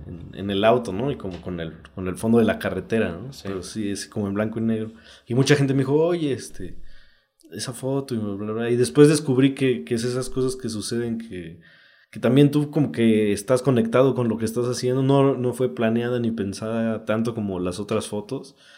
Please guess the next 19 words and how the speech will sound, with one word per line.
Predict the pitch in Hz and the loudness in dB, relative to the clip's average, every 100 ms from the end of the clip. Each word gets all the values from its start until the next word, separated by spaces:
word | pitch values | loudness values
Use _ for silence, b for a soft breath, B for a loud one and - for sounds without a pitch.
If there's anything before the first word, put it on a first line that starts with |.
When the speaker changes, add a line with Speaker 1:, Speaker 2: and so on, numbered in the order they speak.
| b b - | b b -16
Speaker 1:
Porque, | 98 98 | -12 -10
pues, | 98 | -10
también | - 107 120 | -4 -2 2
Speaker 2:
Sí, | |
Speaker 1:
cuando | 135 127 | 4 6
la | 117 | 6
Speaker 2:
claro, | 113 | 4
Speaker 1:
primera | 123 127 135 | 4 6 8
vez | 135 | 6
Speaker 2:
güey. | 135 | 4
Speaker 1:
que | |
te | 127 | 2
invitan | 120 117 131 117 | 4 6 4 4
a | |
hacer | 107 117 | 4 6
algo | 113 123 | 6 4
y | 117 | 2
dicen, | 117 123 | 2 0
Speaker 2:
Sí. | 117 113 | -2 -4